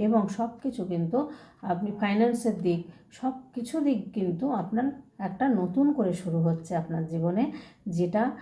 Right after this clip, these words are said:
উম, তার কর্ম এখন সে ফল ভোগ করবে, যেটা আপনার ওপরে ক্ষতিটা করেছিল। তো যাই হোক বন্ধুরা, যে অন্যায় করেছে আপনার উপরে, তারা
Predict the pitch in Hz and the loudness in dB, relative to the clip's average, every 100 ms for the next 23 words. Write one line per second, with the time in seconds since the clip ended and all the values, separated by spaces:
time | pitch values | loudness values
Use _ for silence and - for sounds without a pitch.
0 | - _ 185 - - 160 165 - 214 240 | -18 _ -16 -14 -10 -6 -6 -4 0 2
1 | 262 226 196 185 175 180 226 - - - | 6 6 6 2 0 0 0 0 -6 -6
2 | 226 233 190 170 165 165 - 170 156 214 | -2 0 2 0 0 -4 -2 -4 -2 -2
3 | 254 - 180 180 220 - - - _ _ | -4 -6 -8 -2 -2 -4 -16 -20 _ _
4 | _ 180 180 226 226 226 170 190 254 294 | _ -12 -4 0 0 -2 -8 -4 -4 -4
5 | - 214 196 240 233 - - - - - | -4 -4 -2 -4 -4 -6 -8 -8 -8 -8
6 | - - - - - - 202 233 254 247 | -12 -20 -20 -20 -20 -10 0 2 4 4
7 | 277 240 240 247 277 254 - 254 269 233 | 2 2 0 0 0 -2 -4 0 4 4
8 | 196 196 202 - 185 190 185 214 190 165 | 2 0 -2 -2 -2 -2 -2 -2 -2 -2
9 | 180 175 165 165 170 240 - - - _ | -4 -2 -2 -2 0 0 -4 -14 -20 _
10 | 170 170 220 | -2 0 2